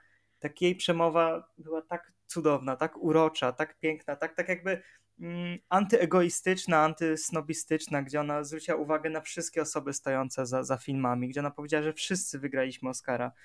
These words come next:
E, no mam wrażenie, że, że to było super, e, że, że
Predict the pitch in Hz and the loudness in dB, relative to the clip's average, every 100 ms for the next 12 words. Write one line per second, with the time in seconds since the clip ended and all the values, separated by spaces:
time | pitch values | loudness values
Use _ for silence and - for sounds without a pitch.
0 | - - - _ - 147 147 160 165 160 | -20 -20 -20 _ -14 -8 -4 -2 0 2
1 | 165 165 165 165 160 165 160 165 170 160 | 2 2 0 0 0 -2 -4 -6 -2 -2
2 | - 180 170 131 123 127 - 131 131 135 | 0 -2 0 0 0 -4 -8 -8 -8 -10
3 | 135 139 139 | -10 -10 -10